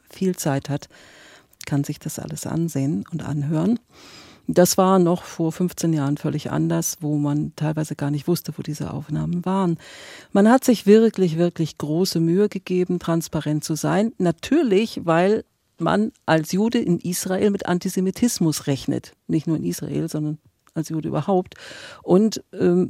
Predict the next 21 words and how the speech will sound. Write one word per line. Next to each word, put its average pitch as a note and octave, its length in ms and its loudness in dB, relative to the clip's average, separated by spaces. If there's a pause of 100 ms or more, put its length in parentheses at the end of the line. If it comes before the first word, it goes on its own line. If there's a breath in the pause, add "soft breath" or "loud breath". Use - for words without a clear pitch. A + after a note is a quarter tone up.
natürlich G#3 640 -2
überall F#3+ 680 2 (100)
gleich G3 540 2
mit G3 300 0
den F3+ 400 2 (160)
Botschaften, G3 640 0
dass E3 240 0
Eichmann F#3 360 0
nun F3 180 4
gefasst F#3+ 600 0
ist, G3+ 300 2 (340 loud breath)
auch G3+ 420 4
die - 160 -4
Botschaften F#3 520 2
da E3 240 2
waren, G3 160 4
dass E3+ 200 -6
Eichmann E3+ 460 -2
sicher E3+ 280 -6
gefoltert A#3 600 0
wird. - 160 -2